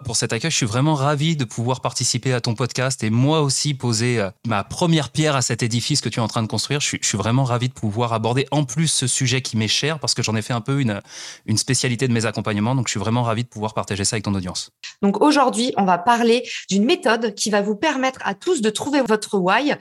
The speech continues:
Speaker 2: Romain m'a prévenu, il m'a dit, « Ça va tellement te chambouler, c'est pas grave si on diffuse pas l'épisode parce qu'il y a moyen que ça fasse ressortir le mauvais toi, Shadow Caroline, <laughs> la partie la plus sombre et torturée de ma personnalité. » Donc,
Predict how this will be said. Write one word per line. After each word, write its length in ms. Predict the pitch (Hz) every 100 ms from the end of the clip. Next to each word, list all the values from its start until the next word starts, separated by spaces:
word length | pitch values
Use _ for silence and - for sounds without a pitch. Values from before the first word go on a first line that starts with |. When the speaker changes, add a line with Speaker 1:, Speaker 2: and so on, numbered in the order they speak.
| - -
Speaker 2:
Romain 300 | - 240 269
m'a 140 | 277 226
prévenu, 400 | - 233 202 285
il 80 | 285
m'a 100 | 196
dit, « 140 | 233
Ça 160 | - 214
va 240 | 185 - -
tellement 300 | 320 302 302
te 120 | 277
chambouler, 560 | - 247 220 226 302 - -
c'est 140 | - 220
pas 160 | 285
grave 180 | 254 285
si 160 | - 240
on 60 |
diffuse 320 | 202 202 208
pas 120 | - 240
l'épisode 520 | 220 196 220 254 - - -
parce 140 | 208 202
qu'il 80 |
y 20 | 247
a 40 |
moyen 280 | 226 220 269
que 60 |
ça 120 | 262 196
fasse 240 | 202 -
ressortir 480 | 202 202 196 - 285 - - - - -
le 200 | 220 226
mauvais 320 | 220 214 202
toi, 320 | 202 233 220 233
Shadow 560 | - - 214 180 254
Caroline, 720 | 269 240 196 185 202 139 185 170 - 330
<laughs> 340 | - - 269
la 200 | 226 214
partie 340 | - 208 - 233
la 100 | 196
plus 240 | - 214
sombre 720 | - - 277 247 208 202 208 220 302
et 180 | 269 190
torturée 460 | 240 254 - 233 247
de 40 |
ma 120 | 233
personnalité. » 640 | 214 233 - 220 208 202 277 - - - -
Donc, 220 | 190 359